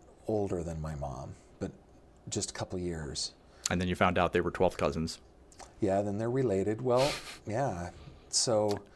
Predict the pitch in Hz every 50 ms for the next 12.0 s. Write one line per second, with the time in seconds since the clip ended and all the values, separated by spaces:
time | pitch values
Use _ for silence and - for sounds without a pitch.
0 | - - - - - - - - - - - - - - - - - 139 135 131
1 | 104 85 76 - - - - 151 131 127 123 123 - - - - - - - -
2 | - - - - - 98 92 - 110 113 113 110 101 101 95 92 92 - - 117
3 | 120 - - 107 92 87 78 90 85 80 67 65 71 - - - - - - -
4 | - - 107 98 104 - - - - 123 - - - 131 117 113 - 104 101 104
5 | 98 92 87 85 87 92 98 95 107 147 - - 135 135 180 190 - - 160 131
6 | 117 120 110 95 - - - - 101 101 - - 113 104 104 98 95 95 92 -
7 | - 101 87 80 - - - - - - 85 92 101 101 95 92 95 92 90 92
8 | 98 98 - - 101 95 92 92 85 - - 107 104 101 - 104 101 101 95 -
9 | 104 92 - - 92 - - - 95 95 87 95 92 92 92 90 87 90 92 95
10 | - 98 95 - - 95 90 90 90 90 90 87 - - - - - - - -
11 | - 80 76 76 76 - 117 110 92 - - - - - 110 104 - - -